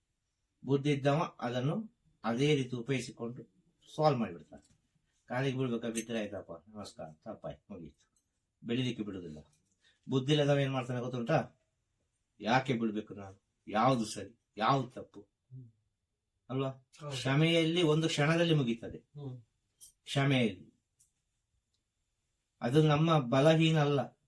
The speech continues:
Speaker 1: ಕ್ಷಮೆ ಎಂಬುದು. ಕ್ಷಮೆ ಕೇಳಲಿಕ್ಕೆ ಕೂಡ ಒಳ್ಳೆ ವೀರ ಬೇಕು, ವೀರತನ ಬೇಕು. ಆ? ಶರಣಾಗತಿ ಎಂಬುದು ಬಲಹೀನ ಅಲ್ಲ ಅದು.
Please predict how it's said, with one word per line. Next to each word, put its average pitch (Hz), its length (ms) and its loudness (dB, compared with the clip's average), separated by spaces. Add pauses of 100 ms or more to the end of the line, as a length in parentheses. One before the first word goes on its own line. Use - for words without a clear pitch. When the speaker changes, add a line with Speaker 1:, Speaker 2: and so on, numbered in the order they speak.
(720)
Speaker 1:
ಕ್ಷಮೆ 131 360 0
ಎಂಬುದು. 113 300 -2
ಕ್ಷಮೆ 139 280 -2
ಕೇಳಲಿಕ್ಕೆ 151 440 0
ಕೂಡ 151 140 0
ಒಳ್ಳೆ 147 420 4
ವೀರ 151 280 6
ಬೇಕು, 127 300 0
ವೀರತನ 139 480 0
ಬೇಕು. 104 260 -6 (1080)
ಆ? 131 100 2 (1500)
ಶರಣಾಗತಿ 143 540 2
ಎಂಬುದು 143 300 0
ಬಲಹೀನ 135 520 0
ಅಲ್ಲ 120 180 -6
ಅದು. 107 140 -10